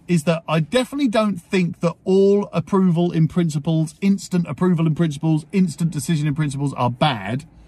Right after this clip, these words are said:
I'm just saying watch out. If you're going to get a, an approval in principle from a mortgage lender, make sure it's a full approval in principle.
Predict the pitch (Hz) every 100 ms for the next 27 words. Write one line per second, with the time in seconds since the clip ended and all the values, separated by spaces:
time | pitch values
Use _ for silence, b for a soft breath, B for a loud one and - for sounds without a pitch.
0 | b b b 135 139 170 196 - 175 156
1 | 139 139 151 - 151 135 92 - _ _
2 | b b b b b b b b b b
3 | - 220 214 277 294 220 240 220 214 196
4 | 175 196 190 - 160 160 - 160 165 -
5 | - 220 220 220 226 202 208 170 160 143
6 | 156 135 170 170 175 180 180 160 170 131
7 | 107 101 131 B B B - 170 240 -
8 | - 208 190 - 196 185 180 175 - 214
9 | 190 131 - 127 - 143 113 101 104 127
10 | 117 - 117 110 - 90